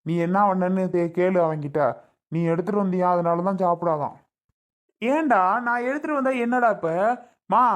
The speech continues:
ஏம்மா, ஏன் அவன் சாப்பிடல? நீ அப்பா சொல்ல சொல்ல நீ என்ன அப்பாவை வாயை மூடு மூடுன்றா? நான் என்னடா பண்ணேன் உன்னை? நான் என்னடா உன்னை பண்ணேன்? எதுக்கு நான் எடுத்துட்டு வந்ததுன்னு நீ சாப்பிடாம கிளம்புற? ஏம்மா, சோனி,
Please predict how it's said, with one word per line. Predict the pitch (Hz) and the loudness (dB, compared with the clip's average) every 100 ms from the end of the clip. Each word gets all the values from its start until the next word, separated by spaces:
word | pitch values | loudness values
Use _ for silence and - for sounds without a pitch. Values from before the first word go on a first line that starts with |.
| 175 - - | -2 -12 -6
ஏம்மா, | 196 277 294 208 | -2 0 2 2
ஏன் | 214 269 | 2 0
அவன் | 247 208 | 0 0
சாப்பிடல? | 214 214 208 190 208 277 - _ _ _ | 0 0 0 2 2 0 -6 _ _ _
நீ | - | -2
அப்பா | 233 220 226 285 | 2 4 2 0
சொல்ல | 285 247 | 0 0
சொல்ல | 254 247 254 | 0 0 0
நீ | 247 254 | 0 0
என்ன | 247 254 | 2 2
அப்பாவை | 233 247 247 | 4 4 2
வாயை | 233 226 233 | 2 0 -2
மூடு | 233 233 | -4 -2
மூடுன்றா? | 214 220 208 196 208 269 - _ _ - | -2 -2 -2 0 0 0 -4 _ _ -2
நான் | 226 277 | 2 2
என்னடா | 294 285 277 | 0 0 -2
பண்ணேன் | 262 220 208 | -2 -2 -2
உன்னை? | 190 185 202 262 302 - - | 0 2 2 0 -4 -10 -2
நான் | 220 | 0
என்னடா | 269 302 294 | 2 2 2
உன்னை | 247 220 | 2 0
பண்ணேன்? | 208 196 202 269 - - _ | -2 -2 -2 -4 -8 -20 _
எதுக்கு | 233 294 254 | -2 0 2
நான் | 240 240 | 2 2
எடுத்துட்டு | 240 247 254 | 0 -2 -2
வந்ததுன்னு | 233 233 240 | 0 0 -2
நீ | 233 | -2
சாப்பிடாம | 226 233 240 233 214 | 2 2 2 0 0
கிளம்புற? | 208 208 214 254 349 _ _ _ _ _ | 0 0 0 -2 -4 _ _ _ _ _
ஏம்மா, | 202 233 220 156 | -2 0 0 -2
சோனி, | - - 254 254 | -4 0 0 0